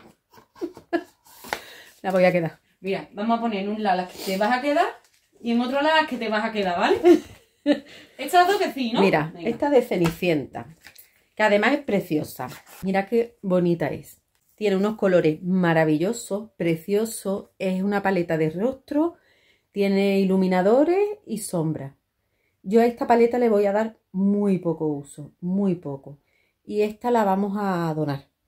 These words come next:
Speaker 1: la vamos a regalar para alguien que,
Speaker 2: Cenicienta.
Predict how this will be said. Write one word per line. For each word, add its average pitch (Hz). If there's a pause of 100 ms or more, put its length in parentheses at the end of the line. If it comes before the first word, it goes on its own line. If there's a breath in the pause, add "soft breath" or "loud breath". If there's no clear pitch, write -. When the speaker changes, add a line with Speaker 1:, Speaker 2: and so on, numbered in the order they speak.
(120)
Speaker 1:
la 175
vamos 185
a 185
regalar 147 (520)
para 156
alguien 226 (1040)
que, 175
Speaker 2:
Cenicienta. 214